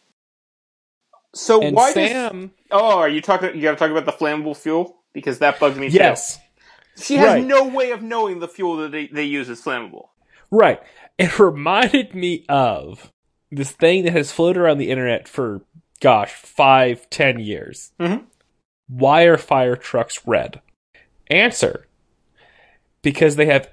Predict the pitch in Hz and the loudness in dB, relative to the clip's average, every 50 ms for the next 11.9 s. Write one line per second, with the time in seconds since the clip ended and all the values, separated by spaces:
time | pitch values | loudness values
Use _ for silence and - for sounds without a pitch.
0 | - 185 220 254 220 - - 147 160 170 160 156 156 156 151 147 139 135 127 135 | 0 0 0 0 0 -6 -8 -6 -4 -2 0 0 0 0 -2 -4 -6 -10 -12 -14
1 | - - - 160 175 170 170 - 170 156 - 151 - - 131 123 117 110 107 113 | -6 0 2 4 4 4 2 0 -2 -2 0 0 0 2 2 2 2 0 -4 -10
2 | 110 - _ _ - 117 - - - 156 170 190 196 - - - 165 160 - - | -16 -16 _ _ -20 -20 -12 -2 2 2 2 2 2 0 0 0 0 0 -2 -2
3 | - 135 143 139 131 120 117 - - - - - 131 107 85 - - - _ _ | 0 0 2 2 0 -2 -6 -8 -12 -6 0 2 2 2 2 -2 -8 -14 _ _
4 | - - 117 117 113 113 - - - - 160 160 190 196 180 - - 170 170 170 | -14 -10 -6 -6 -6 -6 -8 -4 0 4 4 6 6 4 2 0 -2 -4 -4 -4
5 | 165 147 151 131 113 - - - - - 85 71 - _ - 117 120 127 127 127 | -6 -4 -4 -4 -4 -6 -10 -10 -8 -8 -8 -8 -10 _ -12 -10 -8 -8 -4 0
6 | 135 147 180 185 - - 175 160 151 135 139 139 131 123 120 127 123 104 - - | 2 2 2 0 0 -2 0 0 0 0 0 0 0 0 0 0 0 0 -2 -6
7 | - - - - 117 127 - - - 175 180 185 190 170 175 202 208 202 - - | -12 -12 -12 -12 -12 -12 -10 -6 -2 -2 0 0 0 2 4 2 2 4 2 0
8 | - - - 139 127 131 127 117 113 110 98 80 - 67 55 - - _ - - | 0 2 0 0 2 0 0 0 0 -2 -2 -2 -2 -6 -10 -10 -16 _ -20 -20
9 | - - - - - - - _ _ _ _ _ _ _ _ _ _ - 120 117 | -20 -20 -20 -20 -20 -20 -20 _ _ _ _ _ _ _ _ _ _ -8 -8 -6
10 | 127 - - 185 190 196 190 175 190 190 190 170 156 147 143 139 127 - - 139 | -6 -4 0 2 2 2 2 2 0 0 0 0 -2 -4 -4 -4 -6 -6 -2 0
11 | 151 - - - - 156 131 117 - - - - - - 147 - - _ | 0 0 0 -2 -4 -2 -2 -2 -2 -4 -6 -4 0 0 0 -2 -2 _